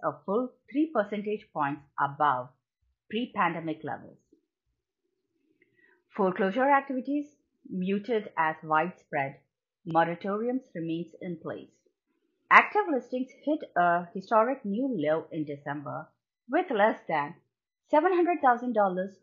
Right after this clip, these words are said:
homes on the market. According to Realtor dot com, the national inventory dropped by almost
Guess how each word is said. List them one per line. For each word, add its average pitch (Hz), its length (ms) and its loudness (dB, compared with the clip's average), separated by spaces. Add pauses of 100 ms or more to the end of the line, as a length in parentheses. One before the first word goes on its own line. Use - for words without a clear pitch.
homes 165 300 -6 (100)
on 165 160 2
the 151 80 -4
market. 139 480 -10 (1900)
According 349 440 6
to 277 100 2
Realtor 190 340 -2
dot 165 340 -2
com, 143 280 -4 (100)
the 165 80 -4
national 196 500 -2
inventory 233 540 -6
dropped 175 400 -2
by 151 260 0
almost 165 440 -4